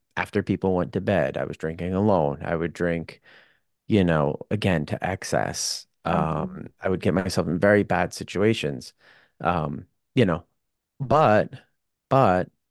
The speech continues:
Speaker 1: I also was able to maintain a job.
Speaker 2: Right.
Speaker 1: Um, I never got kicked out of a home. I never got in a car acc-,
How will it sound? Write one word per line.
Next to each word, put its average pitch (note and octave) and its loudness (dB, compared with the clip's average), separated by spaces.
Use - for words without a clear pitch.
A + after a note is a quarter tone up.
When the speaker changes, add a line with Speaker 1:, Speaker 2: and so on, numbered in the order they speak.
Speaker 1:
I G#2+ 0
also A2 2
was G2 -4
able F2 -6
to - -14
maintain - -10
a D2 -10
job. F#2+ 2
Speaker 2:
Right. - -8
Speaker 1:
Um, D#2+ -6
I F#2+ -4
never E2 -2
got C#2 -2
kicked - -8
out D2+ -2
of D2 -8
a C2+ -4
home. G#2+ 2
I - -2
never E2 -4
got D2+ -6
in - -8
a - -10
car G2+ 2
acc-, F2+ -2